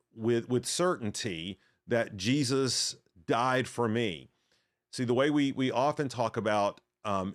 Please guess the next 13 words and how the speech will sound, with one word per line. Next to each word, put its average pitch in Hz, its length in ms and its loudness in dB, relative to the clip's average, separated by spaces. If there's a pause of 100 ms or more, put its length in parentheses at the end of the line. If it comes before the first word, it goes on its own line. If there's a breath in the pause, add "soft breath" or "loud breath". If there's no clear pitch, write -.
Jesus 107 400 0
dying 110 320 0
for 104 220 -4
us 95 200 -4
is 101 120 -8
that 110 200 -2
Jesus 123 720 -4 (160)
died 113 460 2
in 110 160 -6
a, 107 180 0 (260 soft breath)
an 113 100 -2
ethereal, 120 1040 0 (320 soft breath)
um, 104 420 0